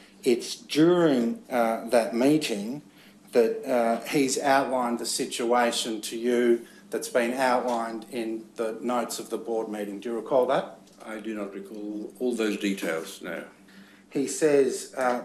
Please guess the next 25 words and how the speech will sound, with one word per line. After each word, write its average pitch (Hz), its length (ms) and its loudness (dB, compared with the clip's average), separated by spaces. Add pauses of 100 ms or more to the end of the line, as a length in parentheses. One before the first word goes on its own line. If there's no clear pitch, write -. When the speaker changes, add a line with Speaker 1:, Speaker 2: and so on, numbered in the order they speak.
(160)
Speaker 1:
the 120 280 4
meeting 143 480 4
went 117 220 0
for 123 160 0
about 117 320 4
twenty 131 320 -2
minutes. 151 540 0 (1040)
Would 120 140 -8
that 127 180 0
be 131 80 2
right? 151 240 2 (880)
Speaker 2:
I 98 160 -4
have 90 200 -4
to 95 80 -14
take 92 200 -8
his - 380 -10 (760)
information. - 640 -16 (160)
Speaker 1:
And 135 500 2 (240)
that 131 220 -6
during 175 320 6
the 135 80 4
meeting, 131 600 4
what 139 380 2
is 117 280 0
essentially 135 760 4